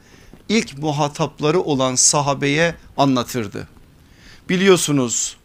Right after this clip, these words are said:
gayb dediğimiz, yani gelecekte olması mümkün olan bazı meseleleri Allah'tan başka kimse bilemez. Mutlak manada gaybi bilen Allah'tır. Ama gaybi muhber dediğimiz, ihbar edilmiş gayb,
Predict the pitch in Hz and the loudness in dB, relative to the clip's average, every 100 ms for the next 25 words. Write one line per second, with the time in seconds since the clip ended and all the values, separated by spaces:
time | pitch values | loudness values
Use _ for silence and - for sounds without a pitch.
0 | - 131 156 190 - 165 139 123 107 107 | -18 2 6 6 4 2 2 2 -2 -6
1 | - - 143 165 151 131 151 160 151 165 | -8 0 2 2 0 0 2 2 0 -4
2 | - 196 202 196 - - - - 151 156 | -2 0 0 -2 -12 -20 -20 -2 2 2
3 | 156 156 147 - 190 196 - 147 156 147 | 2 0 0 2 4 4 0 -4 -4 -4
4 | - 214 175 143 139 131 143 165 160 151 | -6 -2 0 2 0 2 4 4 2 -2
5 | 135 - 131 127 127 139 185 - - - | -2 -2 -2 -2 -2 -4 -8 -12 -20 0
6 | 131 143 143 175 156 143 - 151 143 147 | 0 2 0 -2 -4 -4 -4 -6 -6 -6
7 | - 143 165 226 175 117 - - - - | -6 -4 -2 -2 -2 -2 -4 -6 -18 -6
8 | 151 - 208 214 165 160 151 139 139 147 | -6 0 0 2 2 2 2 0 -2 0
9 | 147 151 196 170 190 185 151 208 - - | 0 0 -4 -4 -2 0 0 0 -2 -10
10 | 113 - - - - - - - 175 190 | -10 -10 -16 -20 -20 -20 -12 2 4 4
11 | 156 156 202 226 190 202 190 226 - 180 | 0 6 6 6 2 -2 2 0 0 2
12 | 160 139 135 120 113 113 - - 160 156 | 4 4 0 0 -2 -4 -6 -2 -4 -4
13 | - 208 226 185 147 151 143 131 - 175 | 2 4 4 0 -2 -2 -2 -4 -4 2
14 | 208 247 | 2 0